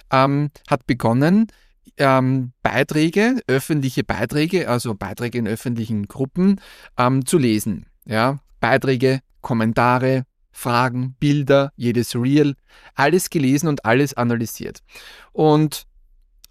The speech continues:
jetzt hat diese K I sehr, sehr viel gelernt und hat gelernt, wie alles funktioniert. Das heißt, die K I hat gelernt zum Beispiel,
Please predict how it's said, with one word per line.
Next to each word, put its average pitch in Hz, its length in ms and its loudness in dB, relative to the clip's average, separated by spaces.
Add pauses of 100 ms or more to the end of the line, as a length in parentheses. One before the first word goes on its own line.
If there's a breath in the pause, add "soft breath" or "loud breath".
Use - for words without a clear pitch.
jetzt 160 480 -2 (320)
hat - 320 -4 (180)
diese 170 400 0
K - 220 -8
I 202 320 0 (100)
sehr, 151 260 2
sehr 156 120 -2
viel 151 260 -2 (120)
gelernt - 500 0
und 117 180 -2
hat 143 180 0
gelernt, 135 440 2 (300 loud breath)
wie 143 200 -6
alles 139 380 2 (200 soft breath)
funktioniert. - 680 -2 (260 loud breath)
Das 131 120 -6
heißt, 160 200 0
die 165 100 -4
K - 140 -4
I 175 180 0
hat 185 200 -4
gelernt 123 480 2
zum 180 100 -4
Beispiel, 160 480 2